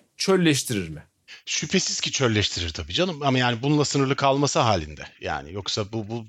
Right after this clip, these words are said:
Speaker 2: tek başına bir şey ifade etmiyor zaten. Bu dediğim gibi bir öfke cümlesi çünkü.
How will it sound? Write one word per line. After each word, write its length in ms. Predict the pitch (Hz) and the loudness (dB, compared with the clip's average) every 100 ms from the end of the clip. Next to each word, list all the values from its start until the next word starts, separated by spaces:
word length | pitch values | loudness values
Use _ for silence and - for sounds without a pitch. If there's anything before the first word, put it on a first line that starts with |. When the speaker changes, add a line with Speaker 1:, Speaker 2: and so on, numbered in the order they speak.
| - | -6
Speaker 2:
tek 220 | 143 - | -6 -2
başına 380 | 135 - 135 120 | -2 0 -2 -2
bir 60 | 123 | -4
şey 200 | - 131 | -4 -4
ifade 360 | 113 135 147 | 0 0 2
etmiyor 320 | 185 - 71 | -2 -2 -6
zaten. 360 | 67 71 - 92 | -4 -6 -6 -6
Bu 60 | 113 | -4
dediğim 220 | 120 131 | -2 -2
gibi 160 | 98 | 0
bir 80 | 123 | -2
öfke 260 | 113 - 139 | -2 -2 -2
cümlesi 360 | 127 101 82 | 0 0 0
çünkü. 300 | - - - | -4 -8 -12